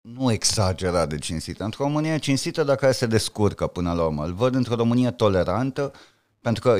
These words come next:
Ian până acum a văzut, uh, niște continente și niște țări și a înțeles că culoarea pielii nu înseamnă absolut nimic, că nu e o problemă să te vălești pe jos cu câinii,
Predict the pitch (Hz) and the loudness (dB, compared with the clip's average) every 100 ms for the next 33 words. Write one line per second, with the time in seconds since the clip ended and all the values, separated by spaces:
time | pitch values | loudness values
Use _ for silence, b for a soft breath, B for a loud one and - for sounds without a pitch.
0 | 113 123 127 - 127 117 127 117 101 107 | 4 4 4 2 2 2 2 2 4 0
1 | 107 120 - 110 104 104 101 98 98 92 | -2 -4 -2 0 2 4 4 4 2 2
2 | 117 - 107 107 104 113 113 98 - 101 | 0 0 0 0 0 0 0 -2 -2 -2
3 | - 95 - 107 98 92 90 98 104 104 | -2 -4 0 0 0 -4 -4 -2 0 -2
4 | - 101 101 - - 101 101 98 - 104 | 0 0 0 -2 -4 0 2 2 0 -2
5 | 98 95 98 101 92 80 - 85 82 87 | 0 -2 -2 -2 -2 -4 -6 -6 -4 -4
6 | 82 78 92 - 101 87 87 78 123 - | -4 -4 -4 -4 -6 -4 -4 -2 -4 -6
7 | - B B B B - 123 127 127 113 | -14 B B B B 0 4 6 6 4
8 | 104 117 104 - 98 98 101 107 - 98 | 4 4 2 0 -2 0 2 0 0 -2
9 | 107 - 95 - 123 135 123 120 120 120 | -2 -4 -8 -8 0 4 6 6 4 2